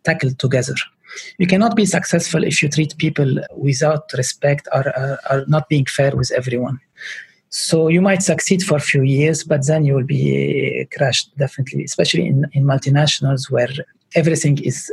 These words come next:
uh, visible and you work in a matrix environment. At the same time, it's a tough industry and you need many traits to be successful. So you need to have emotional, uh, intelligence, you need to have high I Q, you need to have the technical know-how,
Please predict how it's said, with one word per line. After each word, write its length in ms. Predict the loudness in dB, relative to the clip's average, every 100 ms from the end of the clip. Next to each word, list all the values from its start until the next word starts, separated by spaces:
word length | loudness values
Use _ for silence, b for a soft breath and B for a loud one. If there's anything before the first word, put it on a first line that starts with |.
| -2
uh, 140 | -2 0
visible 460 | 2 2 2 0
and 180 | 0 2
you 100 | 2
work 180 | 0 0
in 80 | 0
a 60 |
matrix 500 | 2 0 -2 -6 -8 -6
environment. 640 | -4 -2 -2 -2 -6 -12 -20 _ _ _ _ _ _ B B B B 0
At 60 |
the 80 | 2
same 220 | 2 2
time, 180 | 2 2
it's 100 | 0
a 80 | 0
tough 220 | 0 0
industry 600 | 2 2 0 0 0 0 -4 -14 -2
and 280 | 2 2 0
you 200 | 0 2
need 280 | 4 4 2
many 460 | 4 4 4 0 -2 _ _ _
traits 340 | 0 2 0 -4
to 80 | -4
be 120 | -2
successful. 520 | -4 -6 -6 -4 -4
So 140 | 0
you 60 | 0
need 140 | 0
to 80 | 0
have 180 | 0 0 0
emotional, 720 | 2 2 2 2 2 2 0
uh, 100 | -2 0
intelligence, 760 | 0 2 2 2 0 0 -4 B B B B B
you 100 | 0
need 140 | 2 2
to 80 | 0
have 200 | 0 0
high 280 | 0 0 0
I 80 | -2
Q, 440 | -2 0 2 2
you 120 | 4
need 180 | 2 2
to 200 | 0 2
have 200 | 2 2
the 80 | 0
technical 480 | 0 2 2 2 4
know-how, 560 | 4 4 4 2 0